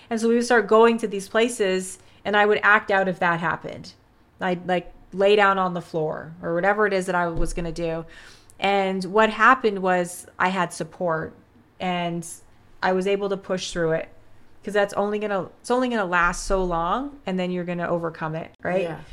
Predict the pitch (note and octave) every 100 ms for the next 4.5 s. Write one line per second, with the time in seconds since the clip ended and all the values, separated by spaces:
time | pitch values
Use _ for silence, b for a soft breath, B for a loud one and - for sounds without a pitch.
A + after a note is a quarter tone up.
0 | B B B3 A#3 B3 B3+ B3+ B3 A3+ G#3+
1 | F#3+ F3+ E3+ E3+ E3 E3 D#3+ - - -
2 | - - - - - - - G3+ F3+ D#3+
3 | - F3+ E3+ D#3+ A2+ D#3 - E3+ D#3 D3+
4 | F3 A#2+ - C3+ -